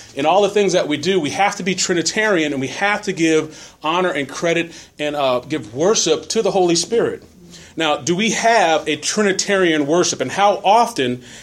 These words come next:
has you, have you thought about the fact that God, that the Spirit of God has his life in your hands? Have you ever paid any attention to that? I mean, the Spirit of God, just as much as the Father,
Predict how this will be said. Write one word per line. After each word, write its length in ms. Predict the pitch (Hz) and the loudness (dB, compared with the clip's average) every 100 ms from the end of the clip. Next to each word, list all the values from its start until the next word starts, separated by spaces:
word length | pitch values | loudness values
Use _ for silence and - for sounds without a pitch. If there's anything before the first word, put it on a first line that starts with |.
| - | -4
has 220 | 160 139 | -2 -2
you, 80 | 170 | -4
have 180 | 180 156 | -2 -2
you 80 | |
thought 280 | 151 190 202 | -2 2 4
about 200 | 185 165 | 4 2
the 60 | 156 | 0
fact 520 | - 196 170 131 - - - - - | 2 4 4 2 -4 -20 -20 -20 -4
that 240 | 147 147 - | -2 0 2
God, 460 | 175 190 156 170 - | 4 6 4 0 -2
that 120 | 147 | -4
the 80 | 131 | -2
Spirit 440 | - - 254 277 151 | -2 0 2 2 2
of 100 | - | 2
God 360 | 127 117 120 - - | 0 2 -2 -6 -2
has 260 | 175 160 | 0 2
his 200 | 175 160 | 0 0
life 500 | 143 160 117 120 - - | 0 0 0 -6 -14 -14
in 140 | 143 127 | -8 -6
your 140 | 123 | -6
hands? 480 | 110 139 107 92 - _ - - - | -6 -10 -10 -14 -20 _ -20 -20 -6
Have 100 | 151 | 0
you 80 | 180 | 2
ever 140 | 202 | 0
paid 260 | 185 202 196 | 0 0 2
any 180 | 196 185 | 2 0
attention 360 | 175 185 185 | 0 -2 0
to 80 | 190 | 0
that? 220 | 190 185 | 0 0
I 60 | 147 | 0
mean, 160 | 160 | 0
the 80 | 147 | 0
Spirit 380 | 131 - 226 208 | -2 0 2 2
of 80 | 175 | 2
God, 260 | 170 123 | 0 0
just 300 | - 175 208 | 0 0 2
as 120 | 214 190 | 0 0
much 200 | 190 185 | 0 -2
as 100 | 170 | -6
the 80 | |
Father, 380 | 170 143 117 - | -6 -4 -6 -10